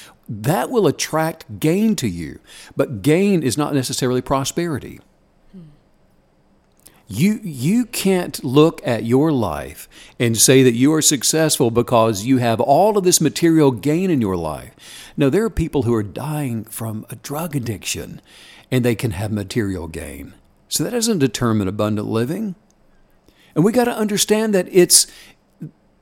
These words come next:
it's your reasonings with your journaled expectations, reasonings with your imagined desires,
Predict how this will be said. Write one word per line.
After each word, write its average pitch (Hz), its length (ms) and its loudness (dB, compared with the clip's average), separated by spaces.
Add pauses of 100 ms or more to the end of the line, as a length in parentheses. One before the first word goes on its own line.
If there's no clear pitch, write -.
(140)
it's - 400 2
your 151 260 6
reasonings 190 920 2
with 147 320 2
your 139 220 2
journaled 180 680 0
expectations, 156 1200 0 (280)
reasonings 185 640 2
with 147 120 2
your 147 120 2
imagined 156 760 2
desires, 107 800 -2